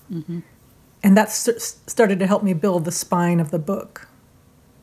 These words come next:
Speaker 1: So cartoonists have to be incredibly concise. Like, there's just not much room for words. Having been doing this for forty years now, like, has it become easier or even instinctive to boil incredibly complex things down to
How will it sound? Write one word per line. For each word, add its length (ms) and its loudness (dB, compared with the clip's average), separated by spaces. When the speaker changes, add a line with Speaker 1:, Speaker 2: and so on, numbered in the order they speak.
Speaker 1:
So 220 2
cartoonists 600 2
have 160 0
to 100 0
be 180 -2
incredibly 480 -2
concise. 580 -8
Like, 200 -4
there's 160 -4
just 200 -8
not 260 -2
much 240 -2
room 160 2
for 180 -2
words. 760 -2
Having 300 4
been 120 4
doing 200 4
this 140 2
for 100 -4
forty 380 2
years 440 2
now, 260 4
like, 180 -4
has 260 2
it 100 0
become 300 2
easier 460 4
or 120 2
even 380 2
instinctive 720 0
to 100 0
boil 720 2
incredibly 460 -2
complex 520 -4
things 280 -2
down 260 -2
to 180 -2